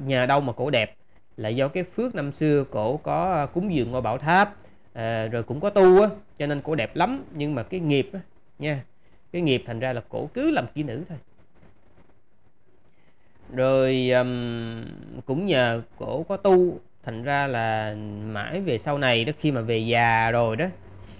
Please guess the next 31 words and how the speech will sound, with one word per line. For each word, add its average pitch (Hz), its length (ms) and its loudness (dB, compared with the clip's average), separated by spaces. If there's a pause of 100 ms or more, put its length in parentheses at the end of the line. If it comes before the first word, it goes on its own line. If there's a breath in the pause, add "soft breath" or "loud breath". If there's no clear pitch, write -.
(160 loud breath)
già 120 340 4
rồi 120 260 2
thì 117 80 -4
đương 139 220 -2
nhiên 151 280 2
là 113 380 -2 (540)
tàn 110 360 2
hoa 139 300 -4
bại 113 240 0
liễu 117 320 -2 (100)
thì 120 140 -6
đâu 143 160 0
có 185 140 -2
còn 113 520 -4
làm 113 540 -2
hành 117 240 -6
nghề 117 180 -2
được 117 180 -6
nữa. 175 380 2 (640 soft breath)
Ờ, 117 220 -6
thì, 117 400 -2
ờ, 113 160 -2
cũng 151 180 -8
đi 175 120 2
tu, 190 460 8 (380)
và 113 240 -2
đi 135 140 0
tu 143 320 2
rồi 117 220 -2
xuất - 220 -8
gia, 135 420 2